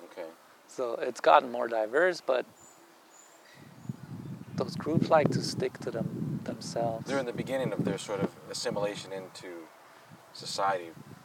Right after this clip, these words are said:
Speaker 1: because of how new they are to that country?
Speaker 2: Maybe.
Speaker 1: 'Cause most cultures do that when they come
Speaker 2: Yeah.
Speaker 1: to a new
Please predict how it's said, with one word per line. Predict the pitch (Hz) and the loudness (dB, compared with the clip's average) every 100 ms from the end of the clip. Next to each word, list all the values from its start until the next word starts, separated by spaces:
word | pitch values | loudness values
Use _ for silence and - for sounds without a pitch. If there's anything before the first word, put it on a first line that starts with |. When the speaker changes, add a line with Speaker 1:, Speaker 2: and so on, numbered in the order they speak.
| - - - - | -20 -20 -18 -14
Speaker 1:
because | 92 98 85 | -10 -8 -8
of | 82 - - - - - - - - - | -10 -12 -20 -20 -20 -20 -20 -20 -20 -8
how | 95 | -6
new | 90 104 107 | -4 -6 -2
they | 101 | 2
are | 101 | 2
to | 98 101 | 2 -4
that | 95 - | -8 -8
country? | 107 - - - - - - - - - - - | -14 -14 -16 -14 -10 -12 -12 -18 -18 -10 -10 -8
Speaker 2:
Maybe. | 139 190 175 135 160 - - - - - - - - - - - | -4 -2 0 -2 -6 -10 2 4 4 0 -4 -8 -8 -10 -8 -4
Speaker 1:
'Cause | - | 4
most | - 131 | 6 6
cultures | - 151 113 - | 4 2 2 -4
do | 135 | 0
that | 120 | 0
when | - | 2
they | - - - - - - - - - | 2 2 0 2 2 0 -4 -2 0
come | 127 165 | 4 12
Speaker 2:
Yeah. | 165 147 143 | 12 12 12
Speaker 1:
to | |
a | |
new | 131 107 | 6 -6